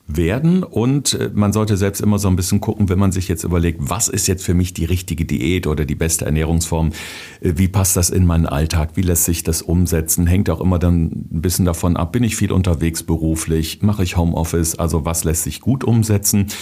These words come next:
Und wie Alex auch gerade schon gesagt hat, gerade natürlich bei Einschränkungen wie Diabetes et cetera ist Intervallfasten jetzt nicht die beste Idee, also da auf jeden Fall mal ein bisschen einlesen.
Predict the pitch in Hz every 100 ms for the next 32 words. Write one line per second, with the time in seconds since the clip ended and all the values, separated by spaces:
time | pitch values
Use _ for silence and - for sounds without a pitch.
0 | - - - - 87 87 80 82 82 87
1 | 80 82 76 85 85 78 73 78 80 -
2 | 82 82 82 80 80 80 - 80 80 82
3 | 78 80 80 80 - 71 69 73 78 -
4 | 73 - 73 78 71 71 - - - 78
5 | - 78 65 69 - 71 - 65 - 143
6 | - 110 101 - 85 80 82 80 80 78
7 | 76 - 85 80 85 - 73 76 73 69
8 | 67 - 73 - 69 64 60 - -